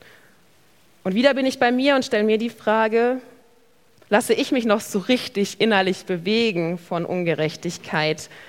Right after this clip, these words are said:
von der Not anderer? Lässt du dich noch so richtig bewegen von der Not anderer? Ich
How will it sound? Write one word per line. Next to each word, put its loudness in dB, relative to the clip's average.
von -2
der 2
Not -4
anderer? -2
Lässt 0
du 2
dich 0
noch 2
so -6
richtig -4
bewegen -2
von -4
der 0
Not -6
anderer? -4
Ich -2